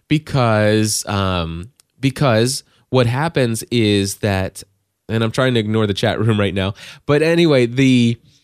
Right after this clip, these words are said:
uh, 'cause somebody said something that's inciting something, and I'm not gonna go into that this episode.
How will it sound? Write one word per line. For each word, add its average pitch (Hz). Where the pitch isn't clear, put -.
uh, 113
'cause 110
somebody 120
said 107
something 101
that's 98
inciting 95
something, 95
and 98
I'm 98
not 101
gonna 98
go 92
into 90
that 87
this -
episode. -